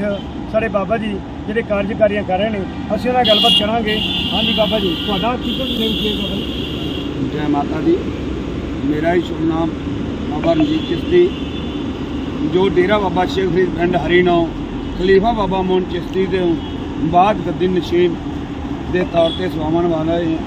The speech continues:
Speaker 2: ਤੇ ਮਹਾਮਾਈ ਜੋ ਸਾਡੀ ਕੁਲ ਦੇਵੀ ਹੈ ਤੇ ਅਸੀਂ ਆਪਣੇ ਡੇਰੇ ਦੇ ਨਾਲ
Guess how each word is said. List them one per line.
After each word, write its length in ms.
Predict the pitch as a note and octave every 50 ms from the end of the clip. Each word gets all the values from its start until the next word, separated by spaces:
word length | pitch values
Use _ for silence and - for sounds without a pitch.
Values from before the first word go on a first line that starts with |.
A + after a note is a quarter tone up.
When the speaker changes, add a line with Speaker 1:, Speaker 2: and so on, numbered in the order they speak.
| - - - - - - - - - - - G3
Speaker 2:
ਤੇ 100 | G3 F#3+
ਮਹਾਮਾਈ 760 | F#3+ F#3+ F#3 F3+ G3+ A#3+ B3+ A#3 G#3+ G3 G3 F#3+ F#3 F#3 F3 - D#3 - - - - D3+ -
ਜੋ 180 | G#3 A#3 B3 -
ਸਾਡੀ 240 | A3 G3+ F#3+ G3+ G3+
ਕੁਲ 260 | G3 - G3+ G#3 G#3+
ਦੇਵੀ 400 | G3+ F#3+ F#3+ F3 F#3 F#3+ F#3 E3
ਹੈ 160 | D#3 D3 C3+ - - - - - - - - - - - - - -
ਤੇ 140 | F#3 G3 G3+ F3 F#3
ਅਸੀਂ 340 | F3 - - G#3 G#3 G3+ G3 F3+ - - - - - - - -
ਆਪਣੇ 300 | F3+ F3+ F#3 F#3 G3+ G3
ਡੇਰੇ 320 | F3+ D#3+ F3+ F3+ F#3+ A3 A#3+
ਦੇ 160 | A#3+ A3 G#3
ਨਾਲ 360 | F#3+ F3+ F3 E3+ E3+ F3